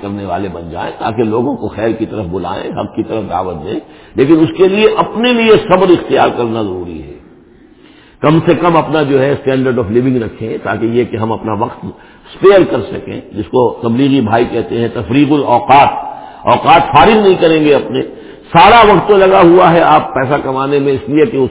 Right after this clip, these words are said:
کے ایک خاص قسم کا معیار زندگی بنا لیا ہے، اور اس کو مینٹین کرنے کے لیے اب جتنا کچھ آپ کو چاہیے، اب دن رات ایک کریں گے تو آپ اپنے اس معیار زندگی کو مینٹین کر سکتے ہیں۔ گویا کہ اب ہم اس معیار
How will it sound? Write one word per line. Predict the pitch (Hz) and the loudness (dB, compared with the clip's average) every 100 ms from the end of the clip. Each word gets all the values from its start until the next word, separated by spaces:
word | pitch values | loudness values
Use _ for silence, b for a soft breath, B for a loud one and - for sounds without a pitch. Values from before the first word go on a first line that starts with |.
| - | -2
کے | 123 - B B | -4 -4 B B
ایک | - - | -6 -4
خاص | - 143 147 | 2 2 4
قسم | 143 120 147 | -2 -4 -2
کا | 139 | -2
معیار | 120 120 123 143 127 | 0 2 4 4 2
زندگی | 127 143 147 | 0 0 0
بنا | 120 117 123 | 0 -4 -4
لیا | 151 156 139 | 0 2 0
ہے، | 131 - B B B | -2 -8 B B B
اور | 120 | 0
اس | 156 - | 2 2
کو | 156 156 123 | 2 2 4
مینٹین | 143 143 147 170 160 | 2 2 2 2 2
کرنے | 143 135 139 | -2 -2 -2
کے | 127 | -2
لیے | 120 120 127 127 - | -2 0 -2 -2 -6
اب | - 107 | -4 -2
جتنا | 131 156 | -2 -2
کچھ | 143 139 131 | 0 0 2
آپ | 123 143 | 2 2
کو | 135 | 0
چاہیے، | 120 139 131 127 - B B | 2 2 4 2 0 B B
اب | 110 | -2
دن | 151 156 | 2 4
رات | - 156 - | 4 4 4
ایک | 165 - | 0 2
کریں | 180 196 180 | 4 4 6
گے | 160 | 4
تو | 143 | 4
آپ | 135 135 | 4 4
اپنے | 131 120 139 | 2 0 0
اس | 113 | 2
معیار | 127 120 131 | 0 2 2
زندگی | 120 123 127 123 | 2 2 0 0
کو | 120 | -4
مینٹین | 107 104 107 117 | -4 -6 -6 -8
کر | 127 | -8
سکتے | 117 117 - 127 | -10 -12 -12 -12
ہیں۔ | 110 | 0
گویا | 135 147 | 2 2
کہ | - | 2
اب | 135 127 | -2 -2
ہم | 147 | -2
اس | 143 113 | -2 -4
معیار | 120 120 | 0 2